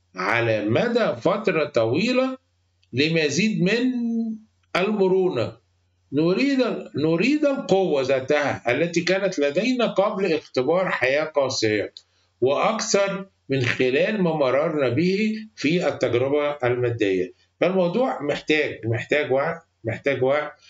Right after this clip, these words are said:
الضخ ده لازم يكون بطيء ومستمر بهدوء في حالة انسجام زين. <laughs> دكتور نيوتن، ما هي المدة لفترة شفائك في هذا الملاذ بحسب سنوات الأرض؟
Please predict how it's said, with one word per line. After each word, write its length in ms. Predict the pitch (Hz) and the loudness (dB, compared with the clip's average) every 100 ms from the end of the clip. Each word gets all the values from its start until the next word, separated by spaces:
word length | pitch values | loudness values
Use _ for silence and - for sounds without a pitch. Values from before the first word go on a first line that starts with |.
| _ - | _ -2
الضخ 720 | 123 127 131 120 156 151 - | 0 2 0 0 0 0 -2
ده 180 | 123 139 | 0 2
لازم 260 | 143 131 127 | 0 0 0
يكون 240 | 123 143 | 0 -2
بطيء 600 | 131 123 131 156 156 - | 0 0 0 0 0 0
ومستمر 800 | 123 123 117 - 104 127 147 139 | 0 0 -2 -2 0 0 0 -2
بهدوء 720 | 127 107 104 131 151 147 - - _ _ _ _ _ _ - | -4 -4 -2 -2 0 0 -2 -8 _ _ _ _ _ _ -4
في 240 | 117 120 | -2 -4
حالة 460 | - - 131 131 127 | -6 -4 -2 -2 -2
انسجام 680 | 120 120 117 147 151 147 113 | 0 0 0 0 0 -2 -2
زين. 680 | 104 147 160 156 156 143 - - - 117 113 | 0 0 0 0 -2 -4 -12 -20 -12 -10 -8
<laughs> 560 | 113 - - - - - | -8 -10 -12 -16 -6 -4
دكتور 360 | 156 226 254 | 0 0 0
نيوتن، 460 | 208 196 190 143 147 | 0 0 0 0 0
ما 200 | 254 285 | 0 2
هي 220 | 240 247 | 0 0
المدة 500 | 214 233 220 226 220 | 0 -2 0 0 0
لفترة 440 | 180 196 214 196 175 | 0 -2 0 -2 -2
شفائك 560 | - - 175 170 147 | -4 -2 -2 0 -4
في 200 | - 135 | -4 -4
هذا 500 | 131 143 123 113 98 - _ _ - | 0 0 0 0 -2 -6 _ _ -2
الملاذ 800 | 135 143 135 127 160 208 220 170 | -2 0 0 2 0 0 0 0
بحسب 480 | 143 - 160 139 - | 0 0 0 -2 -2
سنوات 460 | 135 127 131 127 | 0 2 0 0
الأرض؟ 420 | 117 113 113 107 | -2 0 0 0